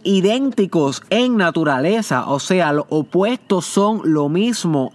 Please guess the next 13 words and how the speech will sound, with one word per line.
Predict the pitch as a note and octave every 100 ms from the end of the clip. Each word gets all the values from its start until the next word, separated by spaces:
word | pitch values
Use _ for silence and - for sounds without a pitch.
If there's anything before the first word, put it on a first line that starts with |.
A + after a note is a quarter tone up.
| -
en | F#3+ G#3+ G#3+
substancia, | - D3+ - - - G3+ A3+ A3 - D#3 C#3 C3 -
pero... | - B3+ C#4 D4 C4 G#3 A3+ - _ _ - - - - -
y | G2
aquí | G#2 C3+
está | - E3+
el | E3+
pero, | - F#3 G3+ F3+
my | D3+ C#3+
friend, | - D3 C#3 C#3 C#3 D3 - _ _ _ - _ - -
diferentes | C3 F3 - D#3+ E3+ G#3 G#3+ F#3
en | D#3 C3 A#2+ G#2+
grado. | C3+ D3+ E3 D3 G2+ G2